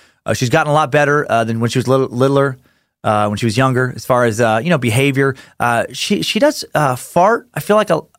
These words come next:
like, more than average and will not own up to it, which is, it can be irritating, like, during movie nights with the family. Uh, Kyler, Kyler cheats at board games, which, uh, you know, we're trying to figure out how to curb him with that.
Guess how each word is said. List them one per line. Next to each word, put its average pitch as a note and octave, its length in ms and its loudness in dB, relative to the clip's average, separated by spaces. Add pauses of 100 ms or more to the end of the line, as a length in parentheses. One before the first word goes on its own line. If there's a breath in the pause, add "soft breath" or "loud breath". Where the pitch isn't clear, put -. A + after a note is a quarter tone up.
(120)
like, B2 160 -2
more C#3+ 340 2
than E3+ 120 2
average D#3 440 0
and A#2 200 0
will C#3 160 2
not C3+ 180 0
own A#2+ 160 2
up G#2 160 -2
to G#2 160 -2
it, - 200 -8
which A2+ 200 -6
is, F#2+ 380 -4 (260)
it - 60 -20
can C4 80 0
be G#3+ 100 4
irritating, C3+ 380 0
like, A#2 140 -2
during A#2+ 180 0
movie A#2 180 0
nights B2 280 -2
with B2 100 -6
the B2 40 -8
family. C#3 400 0 (680 soft breath)
Uh, A#2+ 340 2
Kyler, G3+ 480 0
Kyler F3 340 0
cheats F3 280 -2
at A2 100 -2
board D3+ 220 2
games, G3+ 520 -2 (200)
which, D#3+ 280 -2
uh, E3 440 4
you G3+ 140 -2
know, G3 260 0 (100)
we're C3+ 240 -14
trying D#3+ 240 0
to D3 60 -4
figure D3 160 2
out C#3 40 2
how C#3+ 40 0
to B2 60 -2
curb D3 260 0
him C3 80 0
with A#2+ 100 0
that. D3+ 340 0